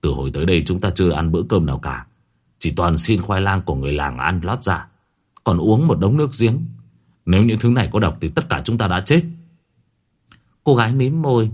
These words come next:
ngồi xuống dựa vào tường. Sau một chốc trầm ngâm, cô ta nói, "Hồn ma đã giết người mà không để lại thương tích gì trên thi thể cũng là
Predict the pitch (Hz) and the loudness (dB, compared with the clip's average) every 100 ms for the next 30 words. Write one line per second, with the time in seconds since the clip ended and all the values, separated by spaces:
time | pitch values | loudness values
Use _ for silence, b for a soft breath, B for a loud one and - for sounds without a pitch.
0 | - 92 95 82 82 104 160 131 71 76 | -2 2 4 2 0 0 0 0 -2 -4
1 | 73 85 76 69 - _ _ _ _ - | -4 -4 -4 -6 -8 _ _ _ _ -2
2 | 156 127 82 170 175 - 82 80 113 113 | 0 2 0 -2 -2 0 0 2 2 0
3 | 113 104 104 98 98 135 185 - _ _ | 0 -2 0 0 -2 -4 -6 -14 _ _
4 | _ _ _ _ - 87 65 82 80 76 | _ _ _ _ -6 -4 -4 -6 -6 -6
5 | - 95 73 67 - _ _ _ _ _ | -4 -4 -4 -8 -14 _ _ _ _ _
6 | _ _ _ - 87 117 90 73 67 78 | _ _ _ -4 -2 0 -2 -2 -4 -2
7 | 104 107 147 90 69 104 101 98 101 69 | -2 -2 -2 -2 -2 -4 -2 -2 -4 -6
8 | - 90 | -6 -4